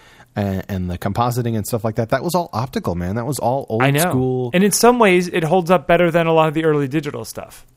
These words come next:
Speaker 1: Well, it, I mean, it was way ahead of its time, but, um,
Speaker 2: Yeah.
Speaker 1: but, you know, Lucas, you know, in his revisionist history approach, um, you know, went, went and,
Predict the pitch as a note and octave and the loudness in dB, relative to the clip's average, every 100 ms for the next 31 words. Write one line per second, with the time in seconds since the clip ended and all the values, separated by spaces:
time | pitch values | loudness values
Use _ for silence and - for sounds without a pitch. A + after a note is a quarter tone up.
0 | _ E3 A#2+ A2+ - G#2 - - A2+ A#2 | _ -4 -2 -4 -8 -8 -8 -6 -4 -4
1 | G#2 A2+ G#2 A2 A#2 G2 F2+ - - A2+ | -4 -4 -4 -4 -4 -6 -8 -10 -6 -6
2 | D3 A2 G#2 F2+ G#2 G#2+ G2+ A2+ G#2 A2+ | -6 -8 -10 -12 -4 -4 -2 -2 0 0
3 | G2 F#2 G#2+ G2+ C3 G2 A#2+ C3 A2 - | -2 -6 -6 -2 -4 -2 -4 -2 -4 -6
4 | - _ - - _ - A2+ G2 F#2+ G2 | -8 _ -20 -20 _ -10 -6 -6 -6 -8
5 | F#2 F#2+ G#2 G2+ F#2 - - B2 - A2 | -8 -6 -6 -6 -8 -8 -6 -6 -4 -4
6 | F#2 E2 E2 - F#2 F#2 - - - F#2 | -4 -8 -10 -10 -8 -8 -10 -14 -16 -12
7 | F#2 F2+ F2 F2 F#2+ - _ _ - A#2 | -8 -8 -8 -12 -14 -20 _ _ -8 -6
8 | F#2+ G#2 - - G#2+ - A#2+ A2 | -4 -6 -8 -10 -8 -6 -6 -6